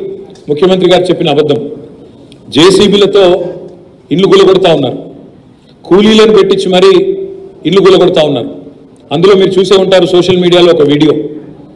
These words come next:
ఒక కూలీ చెప్తా ఉన్నాడు, మీకు తర్వాత నేను చూపెడతాను. "అన్న, పేదవాళ్ళ ఇల్లు కూలగొట్టడానికైతే మేము కూడా వచ్చేటోళ్ళం కాదు, చెప్పకుండా తీసుకొచ్చారు, అడ్డా మీద ఉంటే ఏదో కూలగొట్టడానికి అని తీసుకొచ్చి ఇక్కడ పేదవాళ్ళ ఇల్లు కూలగొట్టిస్తున్నారు. నేను కూడా పేదవాడిని, నాకు కూడా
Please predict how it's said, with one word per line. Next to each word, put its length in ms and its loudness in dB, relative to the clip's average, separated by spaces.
ఒక 100 -4
కూలీ 320 2
చెప్తా 240 0
ఉన్నాడు, 200 0
మీకు 220 -6
తర్వాత 300 0
నేను 180 -4
చూపెడతాను. 360 -2
"అన్న, 200 -2
పేదవాళ్ళ 540 2
ఇల్లు 180 2
కూలగొట్టడానికైతే 800 0
మేము 180 -2
కూడా 140 2
వచ్చేటోళ్ళం 460 0
కాదు, 300 0
చెప్పకుండా 360 0
తీసుకొచ్చారు, 480 0
అడ్డా 240 2
మీద 160 0
ఉంటే 520 -2
ఏదో 180 2
కూలగొట్టడానికి 600 0
అని 80 -4
తీసుకొచ్చి 300 -2
ఇక్కడ 260 -2
పేదవాళ్ళ 340 2
ఇల్లు 140 -2
కూలగొట్టిస్తున్నారు. 960 -4
నేను 220 0
కూడా 120 4
పేదవాడిని, 520 2
నాకు 200 -4
కూడా 420 0